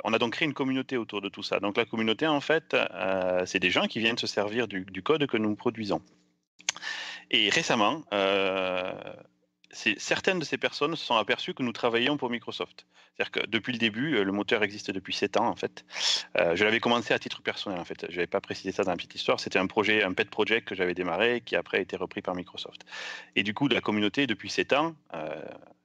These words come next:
était en place. Et puis, euh, il y avait des gens qui étaient là depuis sept ans. Et depuis, et donc, il y a trois mois de ça,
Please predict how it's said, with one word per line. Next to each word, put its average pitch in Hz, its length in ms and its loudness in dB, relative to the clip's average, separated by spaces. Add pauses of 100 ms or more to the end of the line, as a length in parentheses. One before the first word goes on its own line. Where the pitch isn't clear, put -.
était - 220 -6
en 87 100 -2
place. 110 300 2
Et 104 80 -2
puis, 117 320 -2
euh, 85 80 2
il 82 80 -4
y 85 40 0
avait 82 140 0
des 87 100 -2
gens 123 140 4
qui - 80 -2
étaient - 140 0
là 110 80 4
depuis - 180 -8
sept - 180 -4
ans. 87 140 0
Et 104 120 4
depuis, 110 480 0
et 87 180 2
donc, 90 280 -2
il 92 40 4
y - 20 4
a 160 100 4
trois - 200 0
mois 143 120 4
de - 40 -6
ça, - 180 2